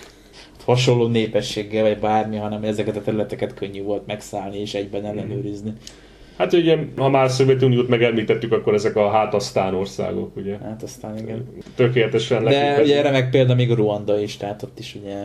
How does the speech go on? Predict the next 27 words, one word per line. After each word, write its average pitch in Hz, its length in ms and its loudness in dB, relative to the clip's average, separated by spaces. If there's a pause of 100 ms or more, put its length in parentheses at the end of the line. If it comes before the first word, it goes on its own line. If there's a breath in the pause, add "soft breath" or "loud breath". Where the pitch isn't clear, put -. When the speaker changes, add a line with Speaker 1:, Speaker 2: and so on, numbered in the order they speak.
(480)
Speaker 1:
ilyen 101 180 -12 (520)
remek 127 260 4
törzsi 127 320 4
ellentétet 120 520 2
sikerült 117 720 0
létrehozni, 113 720 2
ami 113 180 -4
ilyen 110 340 -4 (680)
népírtásban 107 1040 -2
kulminálódott, 104 960 -4
tehát 104 220 -10
Speaker 2:
Már - 100 -8
többször 98 380 0
is, 95 200 -6
igen. 104 360 -4 (1300 loud breath)
Egyébként 151 360 2
ugye 147 140 4
a 135 40 2
film 139 300 2
így 143 140 4
ér 127 180 4
véget, 135 640 2 (360)
és - 240 -6
ugye 110 140 2
érdekesség, 117 760 2
hogy, 95 260 0
ö, 98 260 2